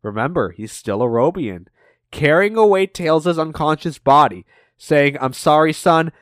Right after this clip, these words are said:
I'm not in control of my body right now. Uh, just, please, it's a struggle to even speak. I'm sorry." And Sonic starts to follow his dad. No one's obviously willing to fight him.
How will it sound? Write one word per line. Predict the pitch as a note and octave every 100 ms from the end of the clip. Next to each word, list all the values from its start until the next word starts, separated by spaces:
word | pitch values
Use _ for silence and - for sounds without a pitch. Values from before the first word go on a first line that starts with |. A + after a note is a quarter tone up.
| _ _
I'm | C#3+ C#3
not | C#3+ D3+
in |
control | D#3+ D3 F#3 D#3+
of |
my | D3 C#3+
body | C3+ C#3 D#3
right | D#3 D#3
now. | D3 A#2 G#2 - _ _ _ _ _
Uh, | D3 C#3+ B2 - - _ _ -
just, | E3+ - _ B2 _ _ - -
please, | F3+ D#3+ G#2+ G#2 _
it's | D#3+ D#3
a |
struggle | D3+ - E3+ F3
to | E3 E3
even | D#3+ D3
speak. | C#3 - C3+ G#2+ - - _
I'm | C3+ C#3
sorry." | - D3+ C3+ F#2+ G2 - _ _ _ _ _
And | D#3+ F3
Sonic | - A3+ C4+
starts | - B3+ -
to | A3
follow | - F3+ F#3 F3+
his | E3 C3+
dad. | D3 C3 A2+ A2+
No | C#3+ D3+ F#3+
one's | C4 A3+ G3+
obviously | E3 F#3+ A3 G3+ G#3
willing | D#3+ E3 F#3 F3
to | D3+
fight | - D3+ E3
him. | C3 G2 F2+